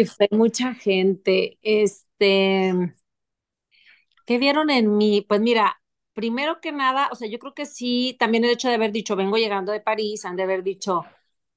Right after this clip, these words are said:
"Pues tiene algo que aportar aquí". Fueron muchos años, fueron seis años que viví fuera. No es el común denominador de una regia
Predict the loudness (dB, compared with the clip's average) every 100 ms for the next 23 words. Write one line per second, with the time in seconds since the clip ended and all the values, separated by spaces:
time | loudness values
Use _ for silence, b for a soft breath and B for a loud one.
0 | -4 -4 -4 _ _ _ 2 6 6 6
1 | 2 2 0 2 0 2 2 2 -2 -4
2 | 0 0 0 -4 -4 -2 -4 -4 -4 -2
3 | -4 -4 -4 -4 -6 -8 -6 -2 0 -2
4 | -2 -2 -2 -4 -12 _ _ _ 2 4
5 | 6 4 2 2 2 -2 0 2 2 2
6 | 0 0 -2 -2 -4 -2 -2 -2 -2 0
7 | 0 0 -4 -8 -8 -6 -4 -4 -4 -6
8 | -10